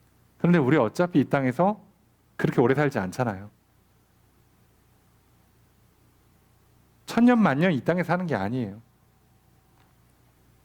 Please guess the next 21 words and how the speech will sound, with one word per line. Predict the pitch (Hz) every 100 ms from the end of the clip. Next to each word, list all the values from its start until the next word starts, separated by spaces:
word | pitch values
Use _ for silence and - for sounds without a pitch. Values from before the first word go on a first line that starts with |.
| _ _ _ _ -
조금 | 160 185 240
더 | 208
오래 | 208 151 180
같이 | 170 139 -
있다고 | 147 156 135
해서 | 131
대단한 | 131 107 156 214 156
역사가 | - 139
일어나는 | 117 110 107 104
게 |
아닙니다. | 90 98 92 95 110 _ _ _ _ _ _
진짜 | - 180 196 196
하나님의 | 208 208 202
나라는, | 135 98 95 135 131 90 _ _ _ _ -
진짜 | - 170 226
천국 | 208 208 190 -
생활을 | 127 107 98 104 104 - _ _ _
하나님과 | 196 220 214 202 185
함께할 | - 262 - 226
때 | 156
이루어지고요. | 131 127 107 98 110